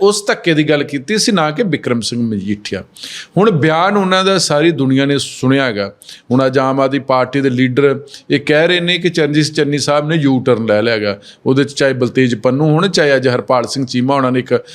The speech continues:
ਵੱਖਰੀ ਵੀ ਪ੍ਰੈਸ ਕਾਨਫਰੰਸ ਕੀਤੀ ਹੈਗੀ ਆ। ਅਸਲ ਦੇ ਵਿੱਚ ਨਾ ਤੇ ਚਰਨਜੀਤ ਚੰਨੀ ਸਮੇਤ ਬਾਕੀ ਜਿਹੜੇ ਕਾਂਗਰਸ ਪਾਰਟੀ ਦੇ ਲੀਡਰ ਆ,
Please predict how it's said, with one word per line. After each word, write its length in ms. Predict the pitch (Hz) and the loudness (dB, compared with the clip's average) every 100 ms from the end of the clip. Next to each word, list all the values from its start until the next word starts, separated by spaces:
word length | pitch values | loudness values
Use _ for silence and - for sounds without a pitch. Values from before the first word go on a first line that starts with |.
| - 123 | -14 -2
ਵੱਖਰੀ 340 | 151 156 202 | -2 0 -2
ਵੀ 100 | 185 | -2
ਪ੍ਰੈਸ 320 | 160 139 131 | 0 0 0
ਕਾਨਫਰੰਸ 240 | - 135 120 123 - | 0 -4 -2 -4 -4
ਕੀਤੀ 340 | 113 - 127 | -6 -4 -2
ਹੈਗੀ 180 | 113 98 | 0 -2
ਆ। 80 | 87 _ _ _ _ _ _ - - - - 160 | -6 _ _ _ _ _ _ -18 -14 -14 -2 0
ਅਸਲ 220 | 165 208 | 2 2
ਦੇ 80 | 214 | 4
ਵਿੱਚ 300 | 208 202 214 | 2 2 -2
ਨਾ 360 | 170 147 151 | 0 0 0
ਤੇ 240 | 165 190 185 | 0 -2 0
ਚਰਨਜੀਤ 500 | 160 147 156 160 156 | 0 0 2 0 0
ਚੰਨੀ 260 | 143 147 | 0 0
ਸਮੇਤ 340 | 147 151 156 151 | -2 0 -2 0
ਬਾਕੀ 440 | 131 190 - 139 | 0 -2 -2 -2
ਜਿਹੜੇ 240 | 139 139 | 2 0
ਕਾਂਗਰਸ 380 | 139 127 120 127 | 2 0 0 -2
ਪਾਰਟੀ 320 | - 123 107 | 0 -2 0
ਦੇ 120 | 123 120 | -2 0
ਲੀਡਰ 320 | 113 104 107 | 0 -2 -2
ਆ, 140 | 113 | -2